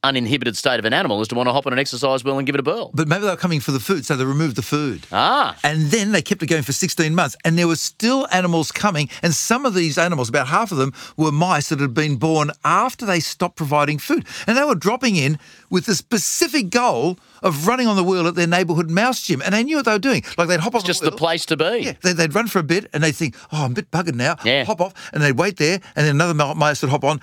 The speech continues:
Speaker 2: and then they'd swap over, and then they'd hop back on again, and then, th-, in fact, their ho-, their top speed on the wheel was five point seven kilometres per hour, which is higher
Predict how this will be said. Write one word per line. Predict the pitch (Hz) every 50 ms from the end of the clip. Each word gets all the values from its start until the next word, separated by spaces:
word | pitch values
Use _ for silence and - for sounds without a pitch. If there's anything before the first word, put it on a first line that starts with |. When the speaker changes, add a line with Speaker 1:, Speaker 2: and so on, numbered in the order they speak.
| - -
Speaker 2:
and | 143 139
then | 156 147
they'd | 147 143 -
swap | - 180 160
over, | 156 156 143 151
and | 160 156
then | 139 139
they'd | 143 139
hop | 131 170 - -
back | 160 - 160
on | 165 170
again, | 156 131 165 151 139 - - - -
and | 151 151
then, | 160 156 135 - - - - - - - 180
th-, | 165 226 202
in | 165 139
fact, | - 202 170 135
their | 165 156 143
ho-, | 131 - - - -
their | 175 156 143
top | - - - - 262 -
speed | - - - - 220 254 277 254 170 160
on | - 151 131
the | 135 131
wheel | 139 170 190 160 107 107 139 190 214 - _ _ - - - _ _ _ _ -
was | 147 139 - -
five | - - - 165 190 233 226 -
point | - 190 165 135
seven | - 170 147 147
kilometres | 135 - 160 151 143 143 127 -
per | - 160 151
hour, | 143 147
which | 156 151 - -
is | 160 131
higher | 123 - - - 185 226 269 311 311 247 156 - - -